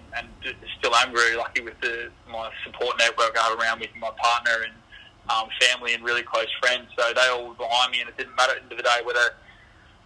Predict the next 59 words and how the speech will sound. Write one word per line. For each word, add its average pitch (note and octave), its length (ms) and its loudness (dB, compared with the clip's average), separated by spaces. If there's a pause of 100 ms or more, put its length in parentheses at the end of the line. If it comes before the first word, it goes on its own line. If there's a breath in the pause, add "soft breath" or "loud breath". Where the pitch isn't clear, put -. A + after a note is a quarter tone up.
(140)
I C3 240 4
made C#3 140 -4
it B2+ 80 -14
as B2 80 -16
a A#2+ 40 -20
footballer C#3+ 560 -4
or B2 100 -4
whatever, C3 400 0 (140)
whatever B2 320 -2
that A#2+ 220 -8
sort B2 120 -10
of A#2 60 -14
stuff B2 240 -4
was, B2 140 -4
they A#2+ 120 0 (120)
still A#2 140 -12
love A2+ 240 -2
me A#2 260 -6
for A#2 240 -8
the A#2+ 80 -10
person B2 380 -2
that A2+ 80 -4
I A2 140 -2
am, A#2+ 220 0
and, A2+ 120 -16 (200)
um, A2+ 300 -4 (300)
that A2+ 220 0
takes A#2 200 0
me A2+ 100 2
a A#2 60 -2
long A2+ 180 -4
way A#2 220 4
and, A#2 120 -12 (100)
and B2 140 -10 (220)
makes A#2+ 160 2
it - 120 -18
so B2+ 80 4
much B2 140 -2
more B2 80 0
relieving A#2+ 400 0
that A#2 100 0
it A2+ 60 -6
doesn't A#2 220 2
matter A#2 240 4
if - 100 -16
you - 60 -20
go B2 160 2
out A#2 100 0
there A#2 160 0
and A2+ 100 -12 (140)
have A#2+ 240 2
one B2 260 2
kick A#2+ 200 -6
or, A2+ 200 -6 (140)
or A2+ 100 -8 (120)
forty B2 240 0 (100)
kicks, B2+ 240 -2
you, A#2 300 0
you're - 120 -2